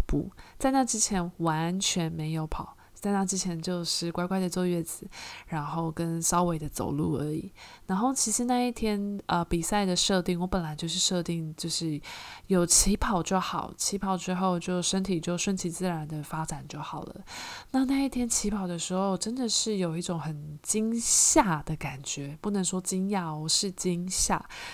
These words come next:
就是有一种，天哪，就是全身的气，感觉好像身体的器官都要往下掉，掉出去的感觉，就是有一种很强烈的下坠感。然后还好，其实有一个，参加马祖的马拉松有个好处是，其实那里都是上坡跟下坡，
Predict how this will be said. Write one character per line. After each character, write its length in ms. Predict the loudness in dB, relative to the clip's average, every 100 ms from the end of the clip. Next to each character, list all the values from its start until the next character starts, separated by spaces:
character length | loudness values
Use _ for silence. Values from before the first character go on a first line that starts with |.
| -14 -18 -6
就 80 | -2
是 220 | 2 4
有 160 | 4 2
一 80 |
种， 180 | 0 2
天 240 | 8 8 8
哪， 260 | 2 0
就 60 | -2
是 180 | -4 -4
全 320 | -2 -2 -2
身 220 | -2 -2
的 140 | -2
气， 200 | 0 0 0
感 180 | -4 -4
觉 100 | -4
好 140 | -6
像 140 | -4
身 180 | -2 0
体 100 | 0
的 120 | 0
器 340 | 0 0 0 -2
官 240 | 0 -2
都 100 | 0
要 140 | 2 2
往 180 | 0 -2
下 320 | 0 0 -2
掉， 180 | 0 0 0
掉 180 | 2 2
出 180 | 0 -4
去 160 | -2 -4
的 100 | -4
感 180 | -6 -8
觉， 140 | -6
就 100 | -4
是 180 | 0 2
有 120 | 2
一 40 |
种 120 | 0 -4
很 180 | -4
强 300 | -4 -4 -4
烈 80 | -4
的 100 | -4
下 240 | -2 -4 -4
坠 200 | -6 -8 -8
感。 180 | -8 -8 -12 -12 -12 -12 -4
然 100 | 4
后 80 | 6
还 240 | 6 2 0
好， 220 | 2 2
其 160 | 2
实 140 | 0 2
有 120 | 0
一 20 |
个， 140 | 0 -2
参 240 | 0 2
加 180 | 4 4
马 220 | 4 2
祖 140 | 2
的 160 | 0 0
马 180 | 0 0
拉 80 | 0
松 160 | 0 0
有 60 |
个 80 | 0
好 160 | -4 -6
处 220 | -4 -2
是， 180 | -2 -2
其 140 | 0
实 140 | 0
那 180 | 0 0
里 140 | 0 0
都 120 | -2
是 140 | -2
上 260 | -2 -2 -2
坡 220 | -4 -4
跟 160 | -4 -2
下 260 | -2 -2 -4
坡， 200 | -6